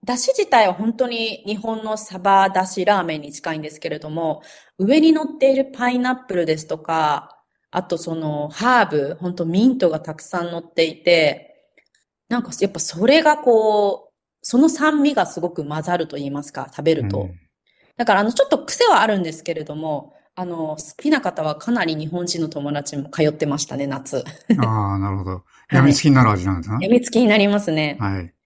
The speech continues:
Speaker 1: はい。これもしちょっとラクサ、夏頃見つけたら皆さん食べてみてください。
Speaker 2: はい。
Speaker 1: で、二つ目がワッタンホーという、これ五目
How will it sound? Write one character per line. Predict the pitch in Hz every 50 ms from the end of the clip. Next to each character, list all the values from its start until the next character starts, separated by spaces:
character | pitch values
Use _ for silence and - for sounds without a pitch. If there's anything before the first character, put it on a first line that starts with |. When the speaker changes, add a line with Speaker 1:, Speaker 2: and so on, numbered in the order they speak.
| _ _ _ _
Speaker 1:
は | - 180 175 156
い。 | -
こ | - 269
れ | - -
も | 240 262 285 330
し | 320 240
ち | - 240
ょ | 208
っ | 220
と | - 165 151 151
ラ | 156 180 185
ク | - -
サ、 | - - 160 151 143
夏 | 170 180 170 - 220
頃 | 196 208 208 190 170
見 | 147 143
つ | 143 -
け | - 151
た | - -
ら | 151 139 131
皆 | 143 139 143
さ | - - 127
ん | 127 131 - -
食 | - - -
べ | 156
て | 156 139
み | 123 -
て | -
く | - - -
だ | - -
さ | - -
い。 | - - _ _ _ _ _ _ -
Speaker 2:
は | 107 107
い。 | 107 - - - _ _ _ _
Speaker 1:
で、 | - 214 202
二 | - - - 285 320
つ | 320 349 381
目 | 370 370 320
が | 262 226 208 151
ワ | 139 147 170 190
ッ | 208 - - - -
タ | 359 415
ン | 440 403 320
ホ | - 190 170
ー | 165
と | - 165
い | 156 147
う、 | 143
こ | - -
れ | 160 156 151 - -
五 | - 160
目 | 175 214 302 302 -